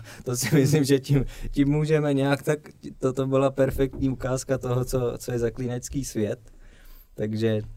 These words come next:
teď doufám, že pro ty z vás, kteří, kteří, eh, se se Zaklínačem stejně jako Honza, eh, přišli poprvé do kontaktu jenom,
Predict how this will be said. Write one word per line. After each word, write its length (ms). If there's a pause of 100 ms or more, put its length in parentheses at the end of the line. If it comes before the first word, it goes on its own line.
(180)
teď 160
doufám, 400
že 120
pro 220
ty 140
z 60
vás, 280
kteří, 560 (140)
kteří, 600 (340)
eh, 40 (520)
se 240
se 80
Zaklínačem 720
stejně 300
jako 240
Honza, 440
eh, 720 (420)
přišli 340
poprvé 340
do 120
kontaktu 500
jenom, 400